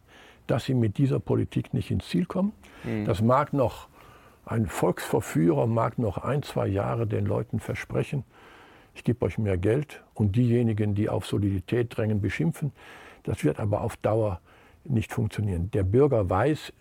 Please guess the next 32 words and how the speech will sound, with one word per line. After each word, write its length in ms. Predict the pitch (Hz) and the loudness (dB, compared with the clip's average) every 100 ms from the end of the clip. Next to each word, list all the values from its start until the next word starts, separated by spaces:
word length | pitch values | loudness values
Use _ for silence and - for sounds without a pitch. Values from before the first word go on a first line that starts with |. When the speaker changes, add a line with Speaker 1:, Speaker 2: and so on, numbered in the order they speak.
| - | -8
Speaker 1:
wenn 240 | 98 110 | -2 0
ich 140 | 120 - | 0 -2
ein 180 | 90 80 | -4 0
Häuschen 400 | 135 - 143 120 | 0 0 -4 -2
bauen 320 | 117 117 104 | 0 0 0
will 160 | 110 | 0
und 140 | 113 104 | 0 -2
ich 100 | 78 | -2
nehme 220 | 101 90 | -2 -2
ein 140 | 87 | -2
Darlehen, 500 | 87 92 104 101 95 - - - - | 0 0 0 -2 -4 -8 -16 -20 0
muss 220 | 110 107 | 0 2
ich 100 | 117 | -2
das 260 | - 95 - | -2 -6 -6
Darlehen 540 | 76 92 90 90 87 | -4 -2 0 -2 -4
verzinsen 640 | - - - 117 110 98 | -6 -8 0 2 2 0
und 160 | - 85 | -2 -6
zurückzahlen. 580 | - 82 - - 62 - - - - - - | -4 -6 -6 -8 -8 -12 -18 -20 -20 -20 -2
Und 140 | 104 | 0
er 80 | 104 | 2
kalkuliert 580 | - 113 113 107 117 - | 4 4 4 6 4 4
ganz 240 | 107 - | -2 0
genau, 300 | 107 104 139 | 2 4 2
kann 260 | - 123 147 | 0 0 0
ich 120 | 143 | -2
das, 220 | 131 139 | -2 -2
dann 120 | - 113 | 2 2
muss 140 | 135 | 2
ich 40 | |
mich 180 | 131 107 | 2 2
woanders 340 | 117 123 113 - | 2 2 0 0
einschränken. 540 | 117 - 135 147 | -2 0 0 0